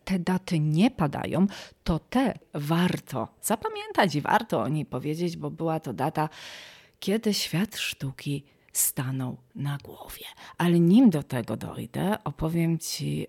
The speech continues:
o bohaterze dzisiejszego spotkania. Bohater dzisiejszego spotkania malował portrety kobiet, które prały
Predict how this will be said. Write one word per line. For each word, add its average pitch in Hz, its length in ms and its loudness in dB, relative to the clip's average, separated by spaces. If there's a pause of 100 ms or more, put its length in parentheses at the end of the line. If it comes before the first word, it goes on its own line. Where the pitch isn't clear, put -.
o 147 320 -6
bohaterze 156 600 -2 (300)
dzisiejszego 127 760 -8 (480)
spotkania. - 920 -8 (500)
Bohater 240 400 2
dzisiejszego 202 600 2
spotkania 147 760 0
malował 156 460 2
portrety 143 600 -8
kobiet, - 560 -4
które 110 540 -8 (760)
prały 127 520 -2